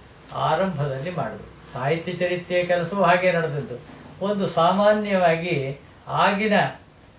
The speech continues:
ಲಭ್ಯ ಸಾಮಗ್ರಿಗಳ ಆಧಾರದಿಂದ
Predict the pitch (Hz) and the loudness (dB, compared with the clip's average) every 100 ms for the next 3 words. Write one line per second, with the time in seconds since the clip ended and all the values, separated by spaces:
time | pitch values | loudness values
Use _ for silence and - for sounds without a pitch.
0 | 143 139 165 156 165 180 - - - - | -10 -2 0 0 0 2 0 -4 -20 -20
1 | - 143 139 160 185 170 175 165 151 151 | -14 -4 -2 0 0 -2 -4 -2 -2 0
2 | 147 - - - - 123 139 143 180 180 | 0 -2 -16 -20 -20 -6 -4 2 4 4
3 | 131 113 | 0 -8